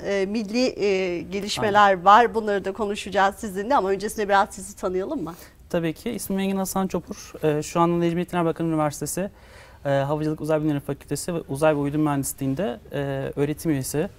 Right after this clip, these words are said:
Speaker 2: olarak çalışıyorum.
Speaker 1: Evet.
Speaker 2: Doktor öğretim üyesi olarak. E, iki bin on yedi yılında bu göreve başladım.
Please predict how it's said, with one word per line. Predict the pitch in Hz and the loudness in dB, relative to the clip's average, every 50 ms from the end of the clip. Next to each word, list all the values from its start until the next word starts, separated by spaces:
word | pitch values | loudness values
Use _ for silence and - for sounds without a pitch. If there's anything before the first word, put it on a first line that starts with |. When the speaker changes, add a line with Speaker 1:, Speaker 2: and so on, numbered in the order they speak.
| - - - | -20 -12 -4
Speaker 2:
olarak | 127 120 113 104 - - | -4 -2 -2 -2 -6 -2
çalışıyorum. | - 151 156 - - 185 175 180 180 165 - | -2 -2 -2 0 -2 -2 -2 -2 -2 -2 0
Speaker 1:
Evet. | - 220 196 | 2 2 2
Speaker 2:
Doktor | 165 - 135 | 2 2 0
öğretim | 135 127 131 127 - - 120 | 0 0 -2 -4 -2 -4 -4
üyesi | 120 113 - - | -4 -4 -2 -2
olarak. | 127 147 190 233 - - - - - - - - - - - - - - - | -2 -2 -2 -4 -6 -10 -18 -20 -20 -20 -20 -20 -20 -20 -20 -20 -20 -6 -2
E, | 139 139 139 135 - - | 0 0 0 0 -2 -4
iki | 160 - - 202 | -6 -6 -2 -2
bin | 208 208 | 0 2
on | 214 214 | 2 2
yedi | 214 190 | 2 2
yılında | 196 190 180 175 165 156 147 | 2 2 4 4 2 2 0
bu | 143 | 0
göreve | 135 143 139 139 139 135 127 | 0 2 2 2 2 2 2
başladım. | 135 147 147 - - 185 196 214 | 2 2 2 0 0 0 0 -2